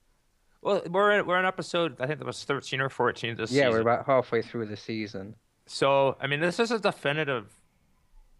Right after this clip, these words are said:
Speaker 1: moment. Like, I don't know where they're going, and I like that. I think that's cool. I'm interested in it, um, which is always a good thing, because especially with wrestling, I mean, it's a,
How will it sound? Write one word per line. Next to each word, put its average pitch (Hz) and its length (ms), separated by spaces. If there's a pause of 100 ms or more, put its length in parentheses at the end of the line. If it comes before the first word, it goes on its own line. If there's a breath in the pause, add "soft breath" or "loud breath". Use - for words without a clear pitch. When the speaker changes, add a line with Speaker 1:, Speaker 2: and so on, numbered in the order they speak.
Speaker 1:
moment. 127 460
Like, 104 240
I 113 80
don't 131 180
know 123 200
where 123 200
they're 110 140
going, 110 400
and 113 100
I 107 40
like 143 240
that. 110 280
I 104 100
think - 120
that's 110 180
cool. - 280 (320)
I'm 127 100
interested 107 460
in 98 100
it, - 120 (140)
um, 90 640 (600)
which - 180
is 104 100
always 98 280
a 104 40
good 101 200
thing, 95 200
because 98 200 (180)
especially 95 420
with 87 180
wrestling, 87 420
I 85 40
mean, 85 220
it's 78 180
a, 78 60